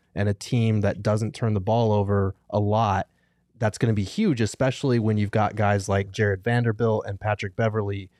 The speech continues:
you know, getting up in your jersey trying to force those turnovers. So they need to stay composed, run their offense the way that they do, and not let, you know, the,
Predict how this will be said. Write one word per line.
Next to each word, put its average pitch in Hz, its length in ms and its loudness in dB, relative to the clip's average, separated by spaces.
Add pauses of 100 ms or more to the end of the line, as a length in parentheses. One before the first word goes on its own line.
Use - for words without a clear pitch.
(280)
you 107 100 -6
know, 98 140 2
getting 104 320 0
up 101 180 0
in 101 100 2
your 95 120 0
jersey 98 400 0
trying 98 280 0
to 98 40 0
force 101 340 -4
those 95 160 -4
turnovers. 98 540 -2
So - 80 -4
they 98 120 0
need 107 160 0
to 104 60 -2
stay 107 220 0
composed, 98 580 -2 (380)
run 104 200 0
their 107 120 4
offense 101 360 0
the 104 80 -2
way 98 160 2
that 98 160 0
they 104 140 2
do, 95 380 0 (280)
and 101 200 2
not 98 280 2
let, 101 580 -2
you 113 120 -2
know, 101 100 2
the, 104 120 0